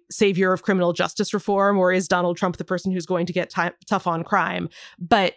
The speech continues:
those are contradictions within Trump itself, uh, Trump himself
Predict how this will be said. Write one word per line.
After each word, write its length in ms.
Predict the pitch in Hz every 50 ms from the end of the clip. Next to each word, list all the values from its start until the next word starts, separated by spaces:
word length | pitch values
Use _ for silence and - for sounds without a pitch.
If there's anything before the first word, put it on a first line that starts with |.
| _
those 180 | 185 262 254 220
are 60 | 226
contradictions 580 | - 226 208 185 208 196 190 - 208 190 170 170
within 540 | 160 196 190 196 190 175 170 170 - 139 147 - _ _ _
Trump 280 | - 226 196 - -
itself, 520 | 165 - - - - 226 202 175 160 - -
uh, 100 | - 214
Trump 240 | 190 - 214 196 170
himself 640 | - - - - - 202 190 170 180 - - -